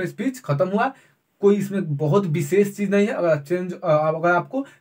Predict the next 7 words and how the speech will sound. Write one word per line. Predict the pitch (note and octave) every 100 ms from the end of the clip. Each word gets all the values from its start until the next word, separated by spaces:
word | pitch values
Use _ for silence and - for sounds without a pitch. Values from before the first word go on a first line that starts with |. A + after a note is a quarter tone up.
| _ -
change | F#3+ F#3+
of | D#3 D#3
person | D#3+ D3 A3 C4+ - _ _ -
और | C3+ B2 -
change | - F#3 G3+ F#3+
of | F3 G3 - D#4+ - _ _ _ _ _ _ _ _ _ _ _ _ _ _ _ -
person | D#3 D#3 C#3+ D#3 A#3+